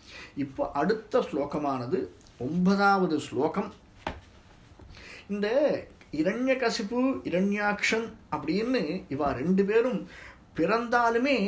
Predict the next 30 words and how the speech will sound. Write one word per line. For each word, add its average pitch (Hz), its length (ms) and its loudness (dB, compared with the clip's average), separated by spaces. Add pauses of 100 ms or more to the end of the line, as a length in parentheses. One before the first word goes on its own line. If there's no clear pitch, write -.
(260)
அவ 156 220 2
உன் 156 220 0
வேண்டின்னு 247 440 2
இருக்கா 208 220 -2
இல்லையா, 196 340 2
எப்பயும் 240 1000 0
நான் 208 260 2
உன்னையே 202 540 2 (200)
நினைச்சுட்டு 208 380 -2
இருக்கணும், 160 400 -2 (640)
உன்னுடைய 220 440 4
ஸ்மரணை 220 540 2
இருக்கணும் 180 480 2 (420)
அப்படின்றதுனால 185 960 0 (600)
யாராவது 220 880 2
இவனை 175 280 0
இல்லைன்னா 208 380 -2
நீ 180 120 4
யாரை 208 260 0
பார்க்குற, 190 340 -4 (120)
யாராவது 180 440 2
ஒருத்தன் 190 360 0
நாராயணன்னு 208 640 0
சொன்ன 180 280 -2
உடனே 202 220 0
அந்த 180 200 -2
நாமம் 208 580 2
இவனுடைய 190 340 0
மனதில் 185 420 -2
ஏறுகிறது. 139 420 -2